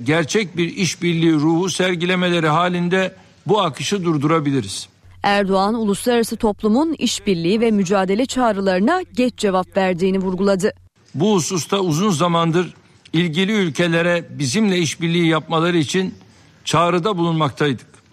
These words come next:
Speaker 1: Üzülerek söylemeliyim ki bu hususta da ağır davranılmıştır. Tehdidin vehametinin artması üzerine nihayet son dönemde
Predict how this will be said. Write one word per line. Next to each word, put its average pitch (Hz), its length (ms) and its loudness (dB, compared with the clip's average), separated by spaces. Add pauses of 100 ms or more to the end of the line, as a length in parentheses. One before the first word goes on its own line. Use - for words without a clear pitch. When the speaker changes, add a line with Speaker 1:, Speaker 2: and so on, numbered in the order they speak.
(180)
Speaker 1:
Üzülerek 196 480 0
söylemeliyim 175 680 0
ki 156 280 -4 (340)
bu 196 200 2
hususta 170 500 -2
da 208 240 -2 (360)
ağır 196 280 2
davranılmıştır. 135 960 -2 (400)
Tehdidin 185 720 0
vehametinin 180 720 0
artması 165 520 -2
üzerine 165 540 0 (100)
nihayet 170 440 0 (480)
son 220 360 0
dönemde 156 540 0